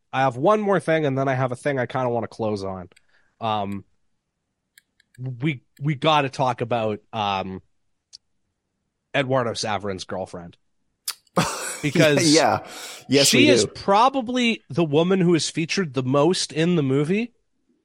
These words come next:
Speaker 1: I wanna say. Um, I mean, it's,
Speaker 2: She's
Speaker 1: it's a
Speaker 2: consistent. She's strangely consistent despite having
Speaker 1: It's
Speaker 2: almost no lines.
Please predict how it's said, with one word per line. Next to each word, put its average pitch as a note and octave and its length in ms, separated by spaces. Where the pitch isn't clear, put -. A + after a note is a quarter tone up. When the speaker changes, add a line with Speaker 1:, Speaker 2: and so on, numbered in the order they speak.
Speaker 1:
I E3 100
wanna E3+ 380
say. G#3 400
Um, C#3+ 460
I E3+ 80
mean, F#3+ 180
it's, F3+ 120
Speaker 2:
She's - 300
Speaker 1:
it's - 60
a - 40
Speaker 2:
consistent. F3+ 560
She's C#3 180
strangely G3 480
consistent E3 580
despite B2+ 340
having C3 200
Speaker 1:
It's C3 100
Speaker 2:
almost C#3+ 420
no C3 200
lines. A2 640